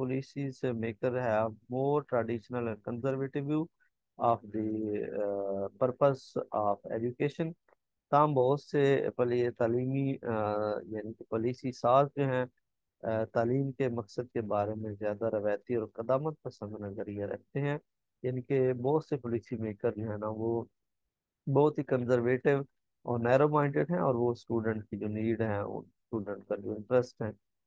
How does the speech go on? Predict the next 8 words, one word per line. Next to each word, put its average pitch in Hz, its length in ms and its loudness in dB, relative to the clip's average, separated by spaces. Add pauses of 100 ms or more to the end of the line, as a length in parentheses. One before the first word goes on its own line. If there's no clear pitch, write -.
(180)
उनके 170 260 0
ऊपर 147 280 2
focus 123 420 -2
नहीं 123 220 -2
करते, 127 340 0
बल्कि 120 340 0
अपनी 131 460 2
जो, 120 440 2